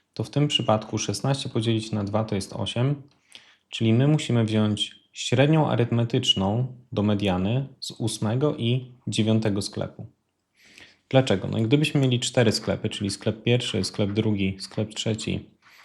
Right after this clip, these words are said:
i sklep czwarty, cztery podzielić na dwa to jest dwa, tutaj bralibyśmy z drugiego i trzeciego. Rzeczywiście mediana to byłaby cena z tych dwóch sklepów środkowych.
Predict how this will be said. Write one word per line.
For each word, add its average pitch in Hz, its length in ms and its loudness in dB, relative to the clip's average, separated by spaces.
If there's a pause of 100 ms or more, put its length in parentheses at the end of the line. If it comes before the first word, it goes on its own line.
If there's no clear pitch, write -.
(280)
i 120 80 -2
sklep 120 320 0
czwarty, 104 600 0 (520)
cztery 131 300 2
podzielić 110 480 0
na 101 140 0
dwa 95 440 0
to - 80 -4
jest 98 240 -2
dwa, 110 380 0 (120)
tutaj 131 280 0
bralibyśmy 113 640 2
z 101 120 -4
drugiego 107 540 2
i 113 160 -2
trzeciego. 95 560 -2 (640)
Rzeczywiście 113 760 0
mediana 110 460 4
to 117 100 -4
byłaby 107 360 2
cena 110 380 2
z - 140 -4
tych 110 180 4
dwóch 104 380 0
sklepów 101 600 -2 (400)
środkowych. - 840 -4